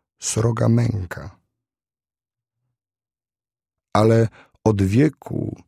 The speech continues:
Twoja lutość słynie, a pierwej świat zaginie, niż Ty wzgardzisz pokornym, chocia był długo przeciw Tobie spornym. Wielkie przed Tobą są występy moje,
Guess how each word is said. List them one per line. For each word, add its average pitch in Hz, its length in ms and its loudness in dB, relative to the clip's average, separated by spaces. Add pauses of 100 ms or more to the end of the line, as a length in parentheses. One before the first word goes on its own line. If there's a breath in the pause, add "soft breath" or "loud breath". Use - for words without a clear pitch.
(140)
Twoja 101 400 0
lutość 101 800 -2
słynie, 92 680 0 (540 soft breath)
a 104 260 4
pierwej 117 560 2
świat 120 460 2
zaginie, 98 560 0
niż 117 360 2
Ty 135 340 2 (580)
wzgardzisz 110 760 0
pokornym, 85 1000 -2 (1000)
chocia 98 520 0
był 98 320 2
długo 90 640 0
przeciw 90 400 -6
Tobie 87 320 -6
spornym. 85 680 -6 (2250)
Wielkie 95 460 2
przed 87 340 -4
Tobą 95 500 0
są 92 260 0
występy 90 560 -2
moje, 87 500 0